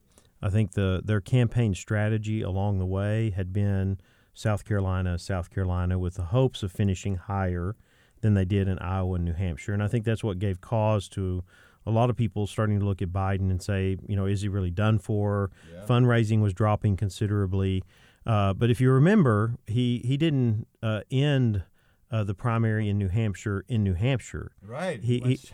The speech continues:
Speaker 2: <laughs>
Speaker 1: he was already in South Carolina.
Speaker 2: Right.
Speaker 1: He was already, uh, uh, again, moving forward, not looking back at,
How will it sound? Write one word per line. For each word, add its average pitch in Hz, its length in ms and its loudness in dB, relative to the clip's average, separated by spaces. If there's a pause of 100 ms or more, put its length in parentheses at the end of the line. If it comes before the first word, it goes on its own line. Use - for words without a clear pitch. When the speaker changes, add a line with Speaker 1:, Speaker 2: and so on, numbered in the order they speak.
Speaker 2:
<laughs> 139 200 -10
Speaker 1:
he 131 100 4
was 127 140 4
already 143 400 0
in 139 100 0
South 127 280 -4
Carolina. 139 640 0
Speaker 2:
Right. - 100 -10
Speaker 1:
He 123 160 -2
was 117 220 -2
already, 123 580 -2 (380)
uh, 107 440 -2 (100)
uh, 104 180 -6 (100)
again, 135 400 0
moving 120 320 0
forward, 110 800 -2
not 113 180 -4
looking 117 300 -4
back 110 300 -4
at, - 80 -12